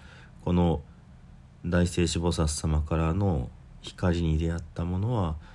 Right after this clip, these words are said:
えー、即見十方無量勝仏常妙光明、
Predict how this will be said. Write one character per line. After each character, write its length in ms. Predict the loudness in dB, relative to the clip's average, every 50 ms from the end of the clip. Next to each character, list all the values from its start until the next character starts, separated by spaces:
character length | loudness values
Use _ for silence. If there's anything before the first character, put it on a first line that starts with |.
| -20 -20 -16 -10
え 140 | -6 -4 -2
ー、 40 | -2
即 260 | 0 0 -2 -2 -4 -6 -10 -4
見 260 | 0 2 4 4 4
十 180 | 4 2 0 -2 -4 -4 -2
方 160 | 2 2 4
無 160 | 4 4 4
量 140 | 4 4 4
勝 280 | 4 2 0 0 0 0
仏 320 | 0 0 -2 -2 -2 -2
常 180 | 2 2 4 4
妙 240 | 4 4 2 2
光 220 | 0 -2 -4 -4 -2
明、 280 | -2 -2 -2 -4 -6